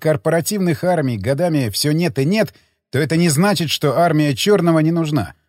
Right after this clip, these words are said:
Они сознавали во многом благодаря доходчивому красноречию самого Соловья, что его армия должна пребывать в постоянной готовности, всегда быть сытой,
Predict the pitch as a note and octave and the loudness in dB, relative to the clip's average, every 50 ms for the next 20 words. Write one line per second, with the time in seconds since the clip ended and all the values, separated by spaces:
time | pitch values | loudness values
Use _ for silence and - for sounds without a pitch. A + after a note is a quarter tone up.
0 | _ _ _ _ _ _ _ _ - A2 F#3 B3+ B3+ - G#3+ G#3 E3 G3+ G3+ G#3 | _ _ _ _ _ _ _ _ -2 0 2 2 2 2 0 2 2 2 2 2
1 | A3 A#3 A#3 A3+ G#3+ G#3 F#3+ D3+ D#3 D#3 D#3+ F#3+ G#3+ G#3+ F3 G3 F3+ D#3 C3+ C3+ | 2 2 4 4 4 4 4 2 2 2 2 2 2 2 2 2 2 2 2 2
2 | D3+ C#3+ D#3+ D3+ E3 F#3 G3+ G#3 F3 C3 D3+ D3+ - - F#3+ G3 - - - E3 | 0 0 0 0 2 2 2 2 2 0 -2 -2 0 0 0 0 0 -2 -2 -2
3 | E3 E3 D#3 D#3+ D#3 - - C#3 C3+ - D3 D3 D#3 E3+ D#3+ C3+ - C#3+ C#3 C3 | 0 2 2 2 2 2 0 -2 -2 0 0 0 0 0 -2 -2 -2 -2 -2 -2
4 | - - C3+ C#3+ D#3 D3+ C3 G#2+ - B2 C3 C#3+ C#3+ C#3+ C#3 A#2 - - - _ | 0 0 0 0 0 0 0 -2 -2 -2 0 0 0 0 -2 -2 -4 -8 -12 _
5 | _ _ _ _ _ _ - - - G#2 G#2+ A#2+ B2+ C#3 C3+ - - G3 G#3 G3+ | _ _ _ _ _ _ -16 -6 -4 -2 0 0 0 0 0 0 0 2 2 2
6 | G3 F#3+ F#3+ F3+ E3+ B2 C#3 C3+ B2+ A2 D#3 F#3 F3 B2 - C#3+ C3 C#3+ D#3 F3+ | 2 2 2 2 2 2 2 0 0 2 2 2 2 2 0 0 0 2 2 2
7 | F3 D3 - - - - C#3 - - - D3+ D3+ E3 F#3 F3 D#3 D3 C#3+ B2+ G#2+ | 2 0 -2 -6 -4 -4 -4 -2 0 0 0 2 2 2 2 2 2 0 0 -2
8 | D3+ D3+ - - C#3 G#2+ D#2+ D#2+ D#2 - - - - - _ _ _ _ _ _ | -2 -2 -2 -2 -4 -4 -4 -6 -10 -12 -12 -12 -18 -20 _ _ _ _ _ _
9 | _ - - G#2 G#2+ B2 G#3 G#3+ F#3+ G3 E3+ - - - D3 D3 C3 G#2+ B2 G#2+ | _ -6 -4 -4 0 2 2 2 2 2 0 0 -2 0 0 0 0 0 -2 -4
10 | F#2+ - | -4 -8